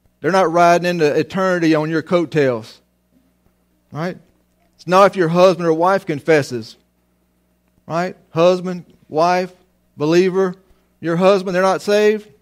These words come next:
They're not going with you, right? It does, it's, there's no group plan. It says if you confess,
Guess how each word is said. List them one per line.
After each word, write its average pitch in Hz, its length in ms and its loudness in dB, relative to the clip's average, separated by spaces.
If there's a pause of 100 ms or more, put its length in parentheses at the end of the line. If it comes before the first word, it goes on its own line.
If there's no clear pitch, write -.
(100)
They're 196 160 -2
not 202 240 -2
going 196 260 -4
with 143 140 -8
you, 127 240 -8 (1700)
right? 190 300 -6 (680)
It 143 100 -12
does, 196 200 2
it's, 156 120 -4
there's 180 220 0
no 196 140 -2
group 196 320 -4
plan. 143 400 -4
It 123 80 -14
says 190 240 2
if 131 160 -2
you 220 220 -4
confess, 147 760 0